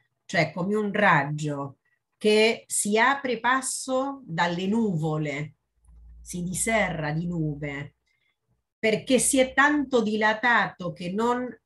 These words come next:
ha capienza dentro le nuvole e fuori dalla sua natura scende giù in terra, perché come abbiamo detto tante volte è natura del, del fuoco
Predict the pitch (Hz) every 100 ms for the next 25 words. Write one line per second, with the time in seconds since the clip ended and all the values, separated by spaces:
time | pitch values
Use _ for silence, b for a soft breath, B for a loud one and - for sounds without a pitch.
0 | _ _ 226 262 - 190 - 240 254 180
1 | 156 - 147 156 190 202 202 180 165 175
2 | 202 175 147 147 143 131 127 123 - _
3 | _ _ _ _ _ 208 202 - 294 330
4 | 320 214 190 185 175 - 233 214 196 190
5 | 247 240 185 160 147 139 - - - 254
6 | 254 240 190 175 160 208 233 208 185 165
7 | 196 170 156 151 160 202 254 - 156 156
8 | - 180 175 170 147 165 170 165 175 156
9 | 180 160 165 165 170 170 196 185 175 165
10 | 165 151 156 _ _ _ 208 202 196 165
11 | 214 214 196 156 156 165 165 160 151 -
12 | _ _ _ - 151 160 160 156 190 214
13 | 226 220 196 190 175 -